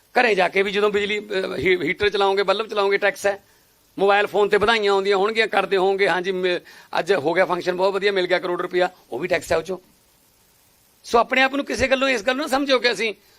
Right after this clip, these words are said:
ਤੁਸੀਂ ਯੋਗਦਾਨ ਪਾ ਰਹੇ ਹੋ, ਤੁਹਾਨੂੰ ਪੈਸਾ ਤੁਹਾਡਾ ਵਾਪਸ ਮਿਲ ਰਿਹਾ। ਪਹਿਲਾਂ ਕਿਉਂ ਨਹੀਂ ਮਿਲਦਾ ਸੀ? ਪਹਿਲਾਂ ਲੀਕੇਜ ਸੀ, ਤੁਸੀਂ ਤਾਂ ਦਿੰਦੇ ਸੀ ਟੈਕਸ, ਉਹ ਗਾਹਾਂ ਨਹੀਂ ਪਹੁੰਚਾਉਂਦੇ ਸੀ, ਰਸਤੇ 'ਚ ਰੁਕ ਜਾਂਦਾ ਸੀ ਪੈਸਾ। ਅਸੀਂ ਲੀਕੇਜ ਬੰਦ ਕਰਤੀ। ਅਰਵਿੰਦ ਕੇਜਰੀਵਾਲ ਜੀ ਨੇ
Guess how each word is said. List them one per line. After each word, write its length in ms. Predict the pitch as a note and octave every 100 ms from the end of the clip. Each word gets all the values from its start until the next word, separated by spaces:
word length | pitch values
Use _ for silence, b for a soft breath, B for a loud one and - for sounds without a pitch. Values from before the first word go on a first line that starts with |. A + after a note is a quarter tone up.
| b
ਤੁਸੀਂ 260 | E3+ G3+ C4+
ਯੋਗਦਾਨ 340 | C4 A#3+ C4
ਪਾ 200 | B3+ A3+
ਰਹੇ 100 | A3
ਹੋ, 40 | C#4
ਤੁਹਾਨੂੰ 340 | A3 G#3+ A#3
ਪੈਸਾ 260 | C4 G#3+ B3
ਤੁਹਾਡਾ 240 | B3+ A#3+
ਵਾਪਸ 340 | A3 G#3 A3 E3+
ਮਿਲ 180 | E3
ਰਿਹਾ। 160 | D#3 E3 - b b b b b _ _ _ -
ਪਹਿਲਾਂ 260 | G#3+ C#4+
ਕਿਉਂ 140 | C#4 D4
ਨਹੀਂ 100 | D4
ਮਿਲਦਾ 240 | C#4 C4
ਸੀ? 200 | A#3 B3+ _ _ _ _ -
ਪਹਿਲਾਂ 200 | F3+ B3
ਲੀਕੇਜ 460 | G3+ G3+ - A#3
ਸੀ, 220 | - A2+ - _ _ _ _
ਤੁਸੀਂ 280 | G3+ D#3+ A#3
ਤਾਂ 100 | B3+
ਦਿੰਦੇ 280 | G#3 G#3+
ਸੀ 180 | B3+ D4
ਟੈਕਸ, 320 | - - - D3+ - _ _ _ _ -
ਉਹ 140 | B3+
ਗਾਹਾਂ 260 | A3+ F#3+ F#3+
ਨਹੀਂ 100 | C3
ਪਹੁੰਚਾਉਂਦੇ 360 | - C3 A2
ਸੀ, 160 | G2 - _ _ _ _ _ -
ਰਸਤੇ 280 | D3 - E3+
'ਚ 60 |
ਰੁਕ 180 | D3+ G#2+
ਜਾਂਦਾ 200 | G2 F2
ਸੀ 120 | -
ਪੈਸਾ। 260 | - - - b b b D3
ਅਸੀਂ 160 | F#3+
ਲੀਕੇਜ 380 | E3 E3+ G3 F3+
ਬੰਦ 220 | E3 D3+
ਕਰਤੀ। 320 | D3+ B2 - - _ _ b b b b -
ਅਰਵਿੰਦ 220 | D#3 F#3
ਕੇਜਰੀਵਾਲ 440 | F#3 F3 F#3 F#3 F3
ਜੀ 140 | F3+
ਨੇ 180 | F#3